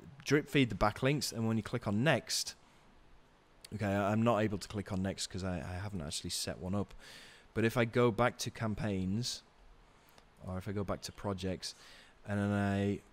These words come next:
okay, I can't do it there either. Uh, but basically on the next page, you would be able to go and, there we go.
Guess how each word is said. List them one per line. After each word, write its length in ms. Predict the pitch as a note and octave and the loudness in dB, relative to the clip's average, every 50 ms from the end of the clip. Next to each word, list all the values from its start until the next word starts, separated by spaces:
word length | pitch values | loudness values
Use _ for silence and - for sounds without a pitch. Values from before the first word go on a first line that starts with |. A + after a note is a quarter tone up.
| - - | -12 -10
okay, 240 | G2 - G2 F2 E2+ | -8 -4 -4 -2 -2
I 60 | F2+ | -4
can't 240 | - - G#2+ G2+ F#2 | -4 -2 -4 -2 -2
do 100 | F#2+ F#2+ | -2 -2
it 100 | F2+ D#2+ | -2 -2
there 220 | F2 F2+ F#2 F#2+ | -2 -2 -2 0
either. 300 | G2 F#2+ F2+ F2+ F2+ F2+ - - - - - - - - - - - - - - - - - - - - - - - - - - - | 0 0 -2 -2 -4 -6 -8 -12 -18 -20 -20 -20 -20 -20 -20 -20 -20 -20 -20 -20 -20 -20 -20 -20 -20 -20 -20 -20 -20 -20 -20 -10 -2
Uh, 140 | - A#2 A#2 | 2 4 4
but 200 | G#2+ A#2+ A2+ - | 6 4 4 6
basically 440 | - C3 C#3+ C#3+ - D#3 - D#3 C#3+ | 8 8 8 6 4 2 2 4 4
on 120 | C3+ B2+ | 6 6
the 60 | A#2 A#2 | 6 6
next 320 | A#2 B2 C3+ B2+ - - | 6 4 4 2 0 2
page, 380 | - - C#3 B2+ B2+ A2 G2+ A2+ | 4 6 6 6 6 4 2 2
you 100 | A#2 A2+ | 2 2
would 120 | A2+ G2+ | 2 4
be 140 | G#2+ A2 G#2+ | 4 4 6
able 280 | G#2+ A2+ A#2 G2+ A#2 G#2+ | 6 6 4 4 0 -2
to 120 | - A2+ | -2 -6
go 460 | F#2+ - - A2 G#2 G#2 G#2+ G#2 G2 - - | -6 -2 0 2 4 4 4 2 2 0 -2
and, 640 | G#2 G#2 G2+ G2 G2 G2+ G2+ G2 G2 - - - - - - - - _ - - - - _ - - - _ - - - - - - - - - - - - - - - - - - | -2 0 0 0 2 2 2 0 0 -2 -4 -8 -10 -16 -20 -20 -20 _ -20 -20 -20 -20 _ -20 -20 -20 _ -20 -20 -20 -20 -20 -20 -20 -20 -20 -20 -20 -16 -16 -16 -14 -14 -14 -12
there 120 | F#2+ G2 F2 | -10 -10 -10
we 160 | F2 - - | -10 -10 -12
go. 60 | C2 | -12